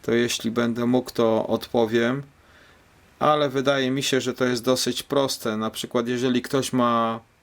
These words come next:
rolety. Aha, jeszcze jedna jest uwaga taka, że w jednej grupie może być maksymalnie dziesięć rolet. Chyba że, mm, y, maila napiszecie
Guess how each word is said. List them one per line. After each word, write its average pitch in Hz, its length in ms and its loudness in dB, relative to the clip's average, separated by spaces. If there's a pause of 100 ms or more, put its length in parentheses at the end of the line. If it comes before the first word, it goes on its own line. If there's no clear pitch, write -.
(160)
rolety. 127 640 2 (280)
Aha, 123 300 0
jeszcze 123 280 -2
jedna 131 340 2
jest 120 180 -4
uwaga 123 380 0
taka, 139 360 -2
że 120 320 -4 (500)
w - 140 -12
jednej 143 420 2
grupie 143 340 0
może 131 260 2
być 120 260 -4
maksymalnie 123 720 0
dziesięć 120 380 -4
rolet. 107 420 0
Chyba 135 400 0
że, 117 340 0 (840)
mm, 113 480 -2
y, 107 540 0
maila 123 500 2
napiszecie 113 1080 -2